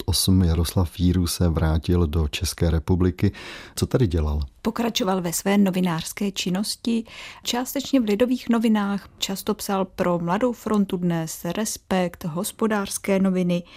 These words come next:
Speaker 2: a samozřejmě pokračovala velmi čilá spolupráce s Českým rozhlasem, ale i s Českým vysíláním, s českou redakcí B B C.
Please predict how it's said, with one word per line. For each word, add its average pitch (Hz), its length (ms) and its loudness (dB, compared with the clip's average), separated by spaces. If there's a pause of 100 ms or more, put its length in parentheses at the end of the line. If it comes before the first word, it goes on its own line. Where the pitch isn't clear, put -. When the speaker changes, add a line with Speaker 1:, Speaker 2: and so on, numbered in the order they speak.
(340)
Speaker 2:
a 175 220 0
samozřejmě 202 920 0
pokračovala 185 1040 -2
velmi 185 320 0
čilá 190 260 -2
spolupráce 185 760 -2
s - 100 -8
Českým 277 420 0
rozhlasem, 190 640 0
ale 170 260 0 (100)
i 175 240 0 (320)
s - 120 -8
Českým 190 380 2
vysíláním, 185 640 4
s - 60 -2
českou 185 340 0
redakcí 175 500 0
B 156 220 -2
B 147 140 -2
C. 151 320 -2